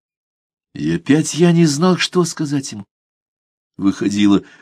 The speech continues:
он либо не в курсе, что Ирана замужем за швейцарцем, либо просто издевается надо мной.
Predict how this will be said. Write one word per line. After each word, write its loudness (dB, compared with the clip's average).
он 0
либо 2
не -2
в -10
курсе, -6
что 0
Ирана -2
замужем -2
за -4
швейцарцем, -6
либо 0
просто 0
издевается -2
надо -2
мной. -2